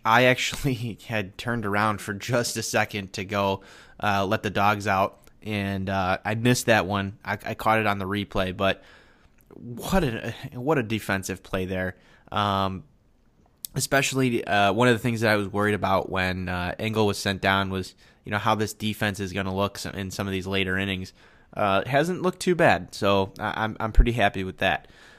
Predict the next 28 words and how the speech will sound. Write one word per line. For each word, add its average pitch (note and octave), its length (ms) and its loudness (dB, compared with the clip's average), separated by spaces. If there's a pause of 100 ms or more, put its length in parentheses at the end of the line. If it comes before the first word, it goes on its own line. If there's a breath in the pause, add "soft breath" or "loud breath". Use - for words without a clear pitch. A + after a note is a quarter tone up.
(220 soft breath)
Um, G#2+ 440 0 (320)
again, A2 500 2
always A#2+ 320 6
good A#2+ 200 2
to A#2 100 6
enjoy G#2+ 340 2
a G#2 60 2
victory. G2+ 520 -2 (480 soft breath)
It's, - 280 -6 (160)
it's - 160 -4
great B2 320 4
to - 80 -6
crack A2 320 2
a - 40 -6
beer G2+ 400 0 (480 loud breath)
and, F#2+ 540 -4
and G2 220 -6
toast A2+ 320 2
the G#2 80 -4
victory. G2 600 -2 (600 soft breath)
Uh, F#2+ 420 2 (200)
<laughs> - 220 -20
way, G#2+ 720 -2 (100)
way B2 300 6
more C3 160 12
fun A2 320 6
than, G2 260 2 (440 loud breath)
uh, F#2+ 340 2